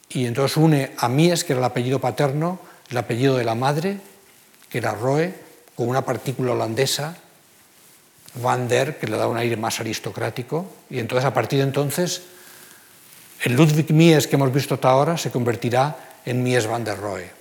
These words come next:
Él había nacido en Aquisgrán, que, como saben, está en, en lo que ellos llaman el Dreiländereck, en la esquina de los tres países, entre Bélgica, Holanda y Alemania, y, mm,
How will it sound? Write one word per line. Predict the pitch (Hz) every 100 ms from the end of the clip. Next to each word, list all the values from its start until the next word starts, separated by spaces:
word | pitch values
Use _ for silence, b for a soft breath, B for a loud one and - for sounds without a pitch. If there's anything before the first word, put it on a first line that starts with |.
| - -
Él | 165
había | 175 165
nacido | 147 123 147
en | 135
Aquisgrán, | - 127 147 208 196
que, | 139
como | 127 117
saben, | 151 147 135
está | - 151 165 B B B B -
en, | 127 123 117
en | 117 117 117 117
lo | 113
que | 131
ellos | 135
llaman | 143 143 135
el | 123
Dreiländereck, | 127 135 135 131 127 156 160 139
en | 123
la | 120 117
esquina | - - 160 139
de |
los | 123 -
tres | 147 123
países, | 127 135 160 190 175 - B B B B
entre | 127 113 110
Bélgica, | 135 151 127 120
Holanda | 113 135 143 120 110 123
y | 120
Alemania, | 110 110 151 156 170 160 - B B B B B _ -
y, | 151 143
mm, | 143 139 139